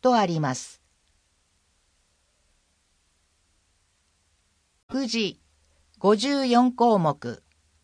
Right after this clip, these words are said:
一、令和八年度敬老記念事業。二、郷土博物館特別展、里山の自然、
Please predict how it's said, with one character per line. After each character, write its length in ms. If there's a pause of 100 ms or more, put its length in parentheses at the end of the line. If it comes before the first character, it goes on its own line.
(440)
一、 460 (600)
令 260
和 140
八 320
年 320
度 240 (240)
敬 320
老 260
記 160
念 300
事 180
業。 400 (1300)
二、 300 (600)
郷 260
土 140
博 280
物 280
館 280
特 300
別 300
展、 340 (320)
里 380
山 260
の 120
自 280
然、 300